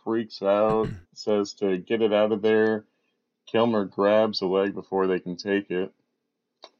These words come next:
And, uh, Douglas has a nightmare and goes to sleep in the,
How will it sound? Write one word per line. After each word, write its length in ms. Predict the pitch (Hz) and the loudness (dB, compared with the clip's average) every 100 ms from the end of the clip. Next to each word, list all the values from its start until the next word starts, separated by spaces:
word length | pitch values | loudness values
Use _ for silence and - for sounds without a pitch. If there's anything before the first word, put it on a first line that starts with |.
| _ - | _ -8
And, 680 | 87 87 87 87 90 87 87 - - - _ _ - 90 | -4 -4 -4 -4 -6 -10 -14 -20 -20 -20 _ _ -12 -4
uh, 200 | 87 87 | 0 0
Douglas 480 | 85 98 98 101 - | 2 0 2 0 0
has 280 | 98 95 95 | 0 0 -2
a 260 | 95 92 - | -4 -4 -4
nightmare 880 | 101 110 110 107 110 107 107 107 107 - | -2 0 0 0 0 2 2 0 -6 -8
and 280 | 95 92 90 | -6 -6 -2
goes 400 | 101 101 101 - | 0 0 -2 -8
to 140 | 92 | -10
sleep 480 | 87 - 101 101 104 | -10 -8 -4 -4 -2
in 100 | 95 | -4
the, 120 | 90 | -4